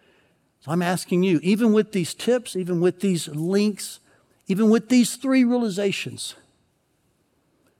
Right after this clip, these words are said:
at the core of every bit of this is this question. Do we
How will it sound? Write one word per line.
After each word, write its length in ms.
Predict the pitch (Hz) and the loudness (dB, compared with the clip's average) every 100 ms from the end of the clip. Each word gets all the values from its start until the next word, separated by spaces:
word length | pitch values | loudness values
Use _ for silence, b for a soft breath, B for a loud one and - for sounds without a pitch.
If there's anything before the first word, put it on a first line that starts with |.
| _ _ - | _ _ -12
at 140 | 156 | -10
the 80 | 160 | -10
core 320 | - 202 185 | -4 0 0
of 80 | 180 | 0
every 80 | 170 | -4
bit 180 | 165 | -4
of 60 | 165 | -2
this 280 | 151 123 - | -4 -6 -10
is 220 | 120 - _ _ _ _ _ _ | -14 -16 _ _ _ _ _ _
this 180 | 156 139 | -8 -8
question. 500 | - 143 - 147 120 | -10 -14 -12 -14 -8
Do 440 | 151 180 180 175 139 _ _ | -2 -2 -2 -4 -10 _ _
we 460 | 143 160 156 151 | -8 -4 -4 -4